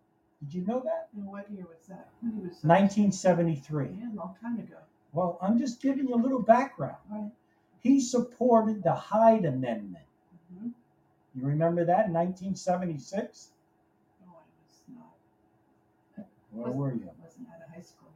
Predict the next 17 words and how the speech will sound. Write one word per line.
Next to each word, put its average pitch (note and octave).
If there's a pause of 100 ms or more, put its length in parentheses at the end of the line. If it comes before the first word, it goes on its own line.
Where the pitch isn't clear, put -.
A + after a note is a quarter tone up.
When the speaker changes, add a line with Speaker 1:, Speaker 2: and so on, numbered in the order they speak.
Speaker 2:
yet, -
but F3+
go A#3+
ahead. G3+ (480)
Speaker 1:
He E3+
also E3
supported D3
this B2
piece C#3+
of B2
shit, B2 (180)
racial E3 (240)
segregation, C3+ (420)
in B2+
the A#2+
nineteen C3+
seventies. -